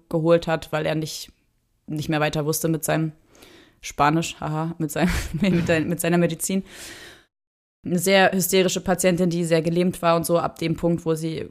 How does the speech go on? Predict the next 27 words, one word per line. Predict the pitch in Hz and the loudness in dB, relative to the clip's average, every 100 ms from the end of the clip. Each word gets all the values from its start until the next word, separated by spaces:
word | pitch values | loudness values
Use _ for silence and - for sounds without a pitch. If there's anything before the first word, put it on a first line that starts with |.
| - | -12
ich | - | -14
glaube, | - 156 160 | -8 -6 -6
für | - 160 | -4 -4
die | 165 160 156 - _ _ _ | -2 -4 -6 -10 _ _ _
eigene | 151 165 | -2 0
Mutter | 160 170 165 | 2 2 2
sorgen | 151 156 156 156 160 - - | 2 0 0 -2 -4 -12 -10
sollte. | 160 156 170 233 262 - _ _ _ _ _ | 0 2 2 0 -2 -10 _ _ _ _ _
Und | 185 175 | -2 2
war | 170 170 | 6 6
dann | 180 | 6
gelähmt, | 175 170 180 | 4 2 2
konnte | - 175 | 0 -4
kaum | 175 170 165 | 0 0 0
noch | 165 | -2
gucken | - 175 170 | -4 -4 -2
und | 160 | -2
so. | 170 | 0
Also | 170 170 165 208 170 | 2 0 -2 -8 -6
richtig | 185 - 175 | -6 -4 -2
auch | - 175 | -2 0
motorische | 175 175 175 175 | 0 0 0 -2
Fähigkeiten | 175 175 175 - 170 170 165 | -2 -2 -2 0 0 0 -2
gingen | 175 180 | -2 0
halt | 175 170 | -2 -2
nicht | 175 | -4
mehr. | 190 220 | -4 -4